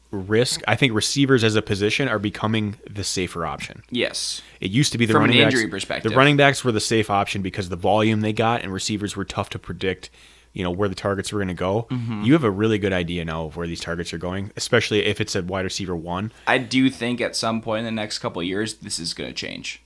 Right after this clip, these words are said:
Speaker 1: It,
Speaker 2: You're gonna
Speaker 1: it
Speaker 2: see a lot more wide receivers in round one.
Speaker 1: I, I think you're gonna, I think, I, exactly.
Speaker 2: There
Speaker 1: I
Speaker 2: is
Speaker 1: think
Speaker 2: way too many good rookie wide receivers every year. So think about this in three years.
Speaker 1: Yeah.
Speaker 2: When you get all the guys from the rookie class,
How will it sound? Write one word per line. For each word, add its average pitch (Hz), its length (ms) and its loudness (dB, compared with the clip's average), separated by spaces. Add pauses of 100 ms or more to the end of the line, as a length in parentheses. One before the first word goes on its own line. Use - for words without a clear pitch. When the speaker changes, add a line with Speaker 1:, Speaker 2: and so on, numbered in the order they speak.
(160)
Speaker 1:
It, 104 140 0
Speaker 2:
You're 107 120 -2
gonna 104 80 0
Speaker 1:
it - 20 -4
Speaker 2:
see 113 180 -2
a 95 80 2
lot 95 480 -2
more 98 180 0
wide 82 220 -4
receivers 82 400 -8
in 78 80 -10
round 78 240 -8
one. - 140 -4
Speaker 1:
I, 120 220 -4
I - 20 4
think 120 240 0
you're 117 80 -2
gonna, 110 180 2
I 98 120 -2
think, - 300 -8
I, 95 100 0
exactly. 92 560 0
Speaker 2:
There 135 140 8
Speaker 1:
I 127 40 6
Speaker 2:
is 104 140 2
Speaker 1:
think 113 120 -4
Speaker 2:
way 123 220 6
too 143 180 2
many 123 280 4
good 113 180 0
rookie 101 260 -4
wide 101 200 0
receivers 113 460 -4 (160)
every 104 420 -4
year. 98 280 -2
So 117 140 -4
think 127 180 -2
about 131 160 2
this 123 160 -6
in 117 140 -6
three 107 240 -8
years. 95 520 -8
Speaker 1:
Yeah. - 180 -12 (320)
Speaker 2:
When 117 160 -4
you 113 100 0
get 107 180 2
all 113 220 6
the 127 60 2
guys 113 240 4
from 120 100 -6
the 104 80 -6
rookie 104 260 -6
class, 101 460 -4